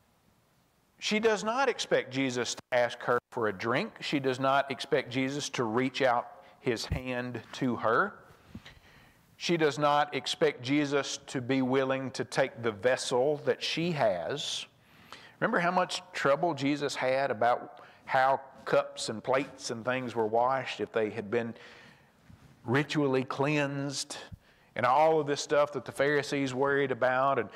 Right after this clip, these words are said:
and this is, this is unheard of. It is, it is revolutionary for a Jew to ask a Samaritan woman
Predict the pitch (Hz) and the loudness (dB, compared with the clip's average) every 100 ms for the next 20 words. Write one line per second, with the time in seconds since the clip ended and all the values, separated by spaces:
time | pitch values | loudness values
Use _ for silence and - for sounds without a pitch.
0 | - - 139 135 - 196 - 392 160 - | -18 -6 -2 -2 -2 -2 0 -2 -4 -6
1 | 226 277 392 - - 180 143 165 180 120 | -4 -2 -2 -2 -2 0 -2 -2 0 0
2 | - - - - _ _ _ _ _ _ | -2 -12 -20 -20 _ _ _ _ _ _
3 | _ _ - 226 277 180 - 247 277 151 | _ _ -2 2 2 2 -2 0 2 0
4 | - - 139 175 233 214 165 202 - 160 | -4 -8 0 2 4 2 2 2 0 -4
5 | 127 117 120 139 147 156 185 190 170 - | -2 -2 0 0 0 0 2 4 2 -4
6 | - - 156 139 117 110 208 240 160 117 | -12 0 2 2 -2 0 2 4 4 2
7 | 110 147 165 - - _ _ - - 160 | 0 -4 -6 -18 -20 _ _ -20 -2 0
8 | 165 190 226 196 - 180 - 156 208 240 | 2 4 4 2 0 0 0 0 2 2
9 | 226 196 160 202 294 208 143 170 240 | 2 2 0 2 4 4 0 -2 -4